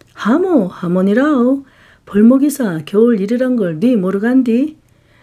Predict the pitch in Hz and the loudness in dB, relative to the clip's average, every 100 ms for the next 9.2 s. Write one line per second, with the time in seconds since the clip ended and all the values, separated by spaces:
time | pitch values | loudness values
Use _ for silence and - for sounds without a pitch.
0 | - 208 240 240 233 185 180 214 233 208 | -2 2 2 0 -2 -2 0 0 2 0
1 | 180 220 240 262 262 262 247 226 196 214 | 0 0 0 2 2 2 2 2 2 0
2 | 226 190 160 170 226 247 233 175 - 277 | 0 -2 -4 0 0 2 0 -4 -2 4
3 | 269 214 175 151 170 175 240 - _ _ | 4 2 -6 -6 -4 -2 -4 -6 _ _
4 | _ _ - 277 339 339 254 190 208 240 | _ _ -8 -2 0 4 2 2 2 4
5 | 240 220 185 - 226 277 269 220 - 220 | 4 2 0 -2 -4 0 0 0 -2 -2
6 | 240 202 202 240 220 202 185 165 156 147 | 0 -2 -2 2 2 2 -2 -6 -8 -10
7 | _ _ _ _ - - 349 370 415 392 | _ _ _ _ -12 -6 0 2 4 4
8 | 254 196 - 269 302 233 202 175 170 175 | 4 2 2 2 4 4 2 0 -2 -2
9 | 285 | -6